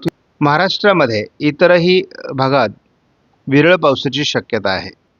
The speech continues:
सतरा तारखेपासून महाराष्ट्रामध्ये पावसाचं प्रमाण वाढू लागेल. यामध्ये पश्चिम महाराष्ट्र, मराठवाड्याचा दक्षिणी भाग आणि पूर्व विदर्भ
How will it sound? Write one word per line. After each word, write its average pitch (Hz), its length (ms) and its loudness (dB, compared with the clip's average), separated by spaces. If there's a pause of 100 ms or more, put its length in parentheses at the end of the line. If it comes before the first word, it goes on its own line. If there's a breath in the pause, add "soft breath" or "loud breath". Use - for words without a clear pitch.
(280)
सतरा 208 380 0
तारखेपासून 143 760 0 (640)
महाराष्ट्रामध्ये 156 800 2
पावसाचं 147 480 0
प्रमाण 143 360 2
वाढू 127 240 2
लागेल. 156 540 -2 (1040)
यामध्ये 151 560 2 (2000)
पश्चिम 175 340 0
महाराष्ट्र, 165 580 0 (200)
मराठवाड्याचा 147 540 0
दक्षिणी 143 380 0
भाग 151 220 2
आणि 156 260 2
पूर्व 170 320 2
विदर्भ 120 380 2